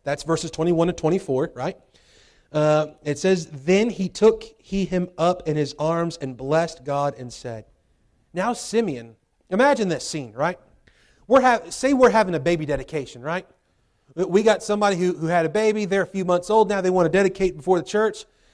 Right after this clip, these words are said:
and this, this child's gonna be the Savior. Right? Sounds crazy. And, and, and this guy walks in the side because he says the Spirit led him here, and he takes up the child in his arms, and he gives this prophecy.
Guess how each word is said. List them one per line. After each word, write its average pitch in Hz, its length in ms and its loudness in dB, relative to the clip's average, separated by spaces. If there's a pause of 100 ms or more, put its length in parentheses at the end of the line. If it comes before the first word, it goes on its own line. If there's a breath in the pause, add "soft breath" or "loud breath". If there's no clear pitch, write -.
(180 soft breath)
and 170 420 0 (600)
this, 185 420 2
this 254 240 2
child's 196 320 2
gonna 196 180 2
be 208 140 -2
the 208 80 0
Savior. 233 420 -4 (800)
Right? 156 200 -4
Sounds 202 240 -2
crazy. 277 420 2 (360 soft breath)
And, 180 140 0
and, 190 180 0
and 190 200 0
this 208 240 6
guy 233 280 6
walks 240 380 6
in 214 220 4
the 208 140 -2
side 233 400 0 (320 soft breath)
because 185 240 4
he 185 40 -2
says 190 200 2
the 170 60 -6
Spirit 233 320 4
led 226 120 6
him 240 80 4
here, 233 180 4
and 190 120 2
he 185 80 -2
takes 220 260 2
up - 60 -4
the 185 60 -14
child 214 240 2
in 233 40 2
his 185 120 0
arms, 226 300 0
and 185 140 0
he 180 200 -2 (420 soft breath)
gives 214 200 -2
this 202 140 -4
prophecy. 190 600 -2